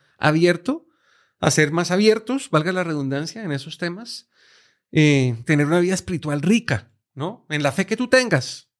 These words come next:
¿no? Yo tengo mi fe y, y la quiero vivir con intensidad,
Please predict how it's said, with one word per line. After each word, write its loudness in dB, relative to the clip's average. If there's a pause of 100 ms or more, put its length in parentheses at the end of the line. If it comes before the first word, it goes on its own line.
(140)
¿no? -8
Yo -10
tengo -6
mi -4
fe 4
y, -6
y -10
la 2
quiero 2
vivir 0
con 2
intensidad, 0